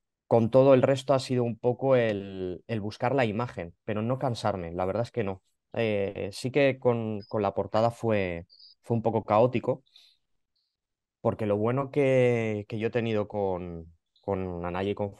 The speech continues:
o sea, Anaya Fotoclub, y que se lo tengo que agradecer muchísimo, es, eh, la libertad total al noventa y nueve coma nueve por cien de la elección de, de estructura, de fotos, de todo,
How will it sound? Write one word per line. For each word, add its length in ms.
o 80
sea, 160
Anaya 300
Fotoclub, 520
y 100
que 180
se 140
lo 80
tengo 120
que 60
agradecer 360
muchísimo, 560
es, 360
eh, 280
la 160
libertad 580
total 380
al 120
noventa 400
y 100
nueve 340
coma 240
nueve 260
por 220
cien 420
de 320
la 100
elección 560
de, 460
de 220
estructura, 960
de 160
fotos, 640
de 120
todo, 400